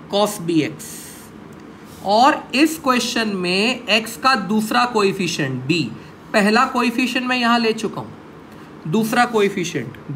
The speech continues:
b इसके साथ खत्म, that's it, Plus सी या plus K, वो तुम्हारा मर्जी है, constant of integration। जिस तरह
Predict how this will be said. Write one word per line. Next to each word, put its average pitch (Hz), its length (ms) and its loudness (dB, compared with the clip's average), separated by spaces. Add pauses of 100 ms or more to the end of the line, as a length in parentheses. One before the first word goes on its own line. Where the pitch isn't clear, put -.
b 165 140 0 (300)
इसके 170 300 -4
साथ - 340 -4 (840)
खत्म, 220 480 -2 (260)
that's 208 380 -2
it, 226 240 -2 (1200)
Plus 143 200 -4 (160)
सी 208 160 -6 (760)
या 190 100 4
plus 233 440 -2
K, 196 120 2 (240)
वो 190 100 -4
तुम्हारा 180 380 -2
मर्जी 147 300 -4
है, 127 220 -8
constant 160 460 -2
of 160 120 -4
integration। 127 580 -8 (1200)
जिस 147 280 -6
तरह 240 340 4